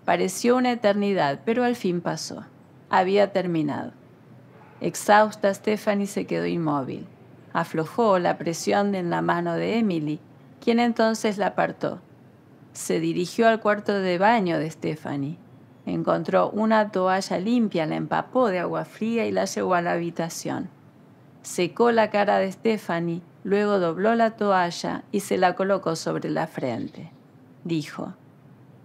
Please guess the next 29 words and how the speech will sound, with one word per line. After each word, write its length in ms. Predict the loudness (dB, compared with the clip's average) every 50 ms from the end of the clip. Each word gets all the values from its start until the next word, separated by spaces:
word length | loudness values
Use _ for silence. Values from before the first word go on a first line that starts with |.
| -20 -10 -2
"Tengo 280 | 0 2 4 4 4 4
que 100 | 4 2
dejarte 420 | 2 2 0 0 -2 0 0 -2
un 80 | 0 0
momento, 540 | 2 2 0 0 -2 -2 -4 -4 -4 -2
bajaré 460 | -2 -2 -2 -2 -2 -2 0 0 2 0
a 100 | 0 0
telefonear". 760 | -2 -2 -2 -2 -4 -4 -4 -4 -2 -2 -2 -2 -4 -6 -8 -14 -20 -20 -20 -20 -14 -4
Pero 160 | -4 -2 -2 -2
estaré 400 | -4 -2 0 0 0 2 2 2
al 140 | 0 0
tanto 440 | 0 -2 -2 0 -2 -2 -2 -4 -6 -4
y 120 | -6 -6
solo 500 | -6 -6 -2 2 2 4 4 4 2 2
tienes 380 | 2 0 0 0 0 -2 -4 -6
que 220 | -6 -6 -6 -4
gritar. 500 | -4 -4 -4 -4 -2 -2 -4 -4 -4 -8 -14 -18 -20 -20 -20 -20 -20 -20 -20 -20 -20 -20 -20 -20 -20 -20 -20 -20 -20 -20 -20 -20 -10 -2
Había 300 | 0 2 2 4 6 4
un 80 | 6 6
teléfono 520 | 4 4 4 2 0 0 0 0 2 2
en 140 | 2 2 0
el 120 | -2 -2
estudio, 640 | -4 -6 -8 -4 -2 0 2 2 2 0 -2 -4 -4
sobre 320 | -4 -4 -4 -2 -2 -4
el 80 | -4 -4
escritorio 640 | -6 -6 -4 -6 -4 -2 0 0 0 2 0 0
de 100 | 0 -2
su 200 | -6 -8 -10 -8
padre. 480 | -6 -4 -4 -4 -4 -6 -8 -12 -14